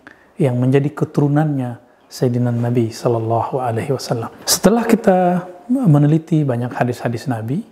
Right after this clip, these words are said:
ternyata dalam hadis Imam Abu Nuaim dengan kualitas yang hasan, Nabi memberikan garansi. Hadis ini didhaifkan oleh orang yang tidak mencintai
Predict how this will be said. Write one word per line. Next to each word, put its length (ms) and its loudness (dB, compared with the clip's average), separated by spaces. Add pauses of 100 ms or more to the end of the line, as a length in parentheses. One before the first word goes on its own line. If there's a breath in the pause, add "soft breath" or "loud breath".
ternyata 680 2
dalam 240 -4
hadis 240 0
Imam 240 2
Abu 240 0
Nuaim 400 2
dengan 240 0
kualitas 480 -2
yang 140 -6
hasan, 580 0
Nabi 320 0
memberikan 560 2
garansi. 480 -2 (160)
Hadis 320 2
ini 80 4
didhaifkan 560 0
oleh 160 0
orang 400 -2
yang 80 -8
tidak 320 -4
mencintai 800 0